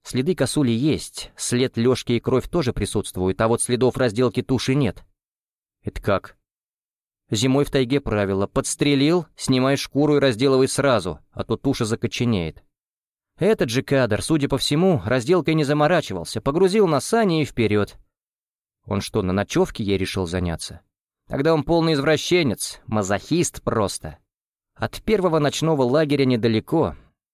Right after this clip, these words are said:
а до следующей ночевки еще пилить и пилить.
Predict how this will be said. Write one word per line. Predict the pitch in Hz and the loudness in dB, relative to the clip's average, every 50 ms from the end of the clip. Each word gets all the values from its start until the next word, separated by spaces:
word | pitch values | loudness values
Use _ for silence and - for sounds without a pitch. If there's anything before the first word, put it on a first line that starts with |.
| _ _ _ _ | _ _ _ _
а | - 104 | -8 -4
до | 98 107 | -2 -2
следующей | 107 - - 131 127 127 123 - 127 117 | -2 -2 0 0 0 0 0 0 0 0
ночевки | 113 110 - - 143 143 - - - | 0 0 0 0 0 0 0 0 -2
еще | 131 113 - 135 127 | -2 0 0 -2 -2
пилить | - - 135 131 117 117 127 139 139 - | 0 0 0 0 2 2 2 0 0 0
и | 135 123 | -4 -4
пилить. | - - 123 117 123 143 147 - - - - - | -2 -2 0 2 2 2 0 0 -2 -8 -16 -18